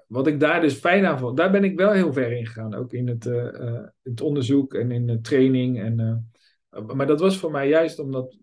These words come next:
mijn, wat ik altijd doe, is gewoon in het moment reageren. En dat volledig. En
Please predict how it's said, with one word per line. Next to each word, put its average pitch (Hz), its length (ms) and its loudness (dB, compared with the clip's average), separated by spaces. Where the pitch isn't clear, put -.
mijn, 131 440 -2
wat 135 200 -6
ik 151 100 -2
altijd 165 420 4
doe, 156 200 6
is 135 80 0
gewoon 135 360 0
in 156 120 -4
het 151 100 0
moment 139 340 0
reageren. 131 760 0
En 123 160 -6
dat 143 180 0
volledig. 139 580 2
En 131 360 -4